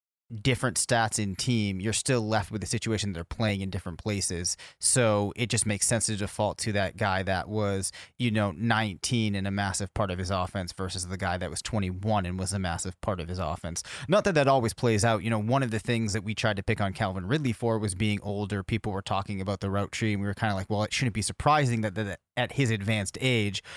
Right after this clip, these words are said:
we're seeing him have those capabilities and able to play a big part." Um, but, you know, to some extent, you will have outliers like him that can kinda throw that narrative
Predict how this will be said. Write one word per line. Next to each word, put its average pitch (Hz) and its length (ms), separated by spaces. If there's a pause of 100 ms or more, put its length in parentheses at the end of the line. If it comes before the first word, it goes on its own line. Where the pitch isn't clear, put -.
(260)
we're 123 100
seeing 120 300
him 110 120
have 113 200
those 104 160
capabilities 101 840
and 113 120
able 104 180
to 98 80
play 123 280
a 104 40
big 101 220
part." 104 360 (380)
Um, 110 480
but, 123 160
you 117 60
know, 120 80
to 110 80
some 123 200
extent, 104 520 (260)
you 120 160
will 110 120
have 104 180
outliers 98 480
like 92 200
him 107 280
that 95 160
can 101 160
kinda 92 240
throw 110 220
that 95 200
narrative 95 480